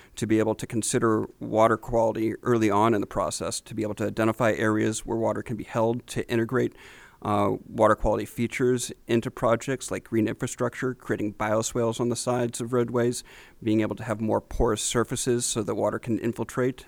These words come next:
Um, and by doing so, we'll be able to take the transportation system and be able to use it to improve our water quality overall. These systems are so interconnected, and so, uh, by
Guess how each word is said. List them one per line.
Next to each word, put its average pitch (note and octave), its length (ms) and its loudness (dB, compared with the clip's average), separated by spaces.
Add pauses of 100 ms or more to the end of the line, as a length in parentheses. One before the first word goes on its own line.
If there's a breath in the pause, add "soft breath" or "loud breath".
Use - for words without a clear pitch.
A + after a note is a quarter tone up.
Um, A2 420 -4
and A2+ 300 -4
by G#2+ 140 4
doing A#2+ 360 4
so, G#2 340 -2 (360 loud breath)
we'll A2+ 140 4
be A#2 120 2
able A2 100 0
to A2 80 -6
take - 460 -4 (200)
the A#2 80 -12
transportation A2 640 -4
system A2 500 -4
and A#2 140 0
be A#2 140 4
able A2 140 2
to A#2+ 140 -4
use A2+ 320 2
it - 420 -4
to G#2+ 580 -2
improve A#2+ 600 -2
our A2 120 0
water A2 240 4
quality G#2+ 440 -4
overall. G#2 440 -4 (460)
These C3 120 6
systems A#2+ 400 2
are A2 60 2
so A2 260 2
interconnected, G#2 640 0 (260)
and G#2 220 0
so, G#2 460 -2
uh, - 280 -4 (760)
by G#2+ 380 4